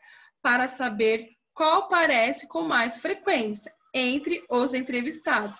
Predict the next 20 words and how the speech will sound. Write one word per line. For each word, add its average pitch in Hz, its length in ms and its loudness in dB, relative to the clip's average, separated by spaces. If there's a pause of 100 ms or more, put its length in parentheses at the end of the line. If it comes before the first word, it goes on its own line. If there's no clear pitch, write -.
(120)
e 269 100 0
anote 285 480 2
o - 20 0
resultado 262 460 0
a 277 40 2
seguir. 277 420 0 (340)
Então, 277 240 0
aqui, 285 340 -4
quantidade 233 560 -2
de 277 60 -2
animais 269 380 -2
de 233 80 -4
estimação. 277 520 -6 (560)
Cachorro, 269 1000 2
gato, 233 580 2
tartaruga, 226 960 -2
peixe, 226 720 -2 (140)
hamster 233 500 -4
e 330 40 0
outros. 202 280 -6